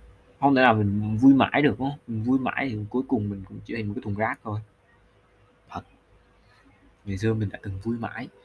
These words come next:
Mình chấp nhận là mình kệ mẹ cuộc đời. Mình cứ vui thôi. Mình chả biết buồn là gì. Mình không cần quan tâm gì hết. Bây giờ mình cứ vui thôi. Bây giờ mình vui thì mình, mọi người sẽ nghĩ là mình vui.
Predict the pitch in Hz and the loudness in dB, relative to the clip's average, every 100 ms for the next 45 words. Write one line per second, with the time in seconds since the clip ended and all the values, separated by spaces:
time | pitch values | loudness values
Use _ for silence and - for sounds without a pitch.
0 | - _ 107 107 170 120 107 101 98 98 | -20 _ -6 -2 -2 -4 -6 -8 -8 -10
1 | - _ _ _ - 101 87 92 - 92 | -14 _ _ _ -10 -10 -10 -12 -8 -6
2 | 87 - _ _ 107 95 120 131 123 127 | -6 -12 _ _ -18 -10 -4 -2 0 -2
3 | 117 - _ _ - - _ _ _ 98 | -6 -10 _ _ -20 -20 _ _ _ -14
4 | 92 - 120 139 101 92 92 92 85 - | -14 -12 -8 -4 -4 -4 -6 -4 -6 -8
5 | _ _ _ _ _ _ _ _ _ _ | _ _ _ _ _ _ _ _ _ _
6 | _ 101 98 107 101 104 101 110 104 95 | _ -16 -6 -4 -4 -4 -4 -2 -2 -4
7 | 92 104 - 98 92 87 95 107 110 117 | -8 -12 -10 -8 -8 -10 -8 -6 -2 -2
8 | 113 107 104 104 104 95 92 92 107 104 | -2 -2 -4 -4 -4 -6 -8 -6 -4 -2
9 | 92 90 87 - _ 98 98 92 95 92 | -4 -8 -14 -20 _ -16 -8 -6 -6 -8
10 | 95 113 95 95 107 113 | -8 -6 -6 -4 -2 -2